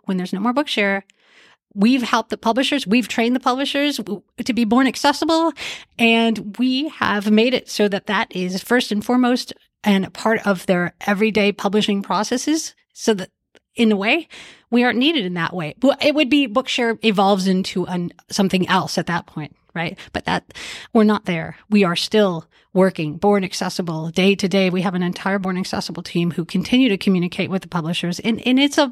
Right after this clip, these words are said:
process that's ongoing. I don't see that happening all tomorrow, but I think our publishing outreach team would love to see all of the publishers that we interact with born accessible.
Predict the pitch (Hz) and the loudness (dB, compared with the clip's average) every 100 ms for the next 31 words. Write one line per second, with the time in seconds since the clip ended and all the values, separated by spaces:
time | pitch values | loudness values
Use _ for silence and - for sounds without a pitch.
0 | - 247 254 254 - 240 220 233 202 214 | 0 0 0 0 0 2 2 2 0 -2
1 | 208 156 180 208 214 165 - 233 202 160 | -2 -2 0 2 0 0 0 2 2 0
2 | - 190 - 190 175 190 180 - 185 226 | -2 -6 -4 -6 -6 -8 -8 -8 -6 -4
3 | 160 170 185 - - - - 190 208 220 | -4 -6 -10 -10 -18 -20 -4 2 4 4
4 | 208 190 185 - - 202 208 - 190 180 | 2 -2 -4 -8 -2 0 0 0 -2 -2
5 | - - 214 - - - - 190 190 185 | -2 0 -2 -2 -10 -10 -6 -2 -2 -2
6 | - 220 214 214 208 285 - - 196 - | 2 2 2 2 2 0 -4 -6 -4 -2
7 | 196 - - 208 233 233 160 165 147 165 | -4 -4 2 4 4 0 -8 -8 -8 -8
8 | - 165 - - 185 170 170 170 160 156 | -8 -10 -8 -6 -2 -2 0 0 0 -4
9 | - 151 - 175 160 156 151 - 143 147 | -10 -14 -2 0 0 -2 -8 -12 -12 -12